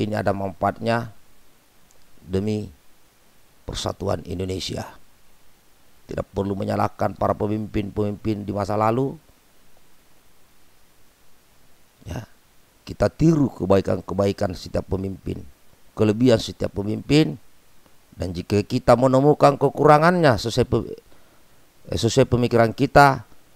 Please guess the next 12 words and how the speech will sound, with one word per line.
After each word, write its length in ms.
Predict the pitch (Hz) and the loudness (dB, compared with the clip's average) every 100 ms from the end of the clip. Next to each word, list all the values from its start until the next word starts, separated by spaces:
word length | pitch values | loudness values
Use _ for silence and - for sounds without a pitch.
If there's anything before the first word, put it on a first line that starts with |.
| - | -20
maka 160 | - - | -10 -4
mari 400 | 98 107 101 85 - | 0 2 2 -2 -10
kita 240 | - - 95 | -8 -4 -4
tutupi 560 | 101 - 156 - 123 | -4 -2 -2 -2 -2
kekurangan-kekurangan 1040 | 113 - 95 101 95 - - 92 90 90 - | -2 -2 0 0 -2 -8 -6 -4 -4 -6 -8
itu 320 | - 90 82 - _ _ - - | -8 -8 -10 -14 _ _ -20 -4
dengan 320 | 90 90 87 | -2 -2 -2
cara 240 | 95 90 | 0 0
terus 480 | - 104 95 - - - - _ - | 0 -2 -2 -6 -20 -20 -20 _ -10
berbuat 480 | 85 95 92 98 - | -2 -2 0 -2 -2
yang 160 | 85 | -4
terbaik. 400 | 90 82 85 87 | -2 0 0 -2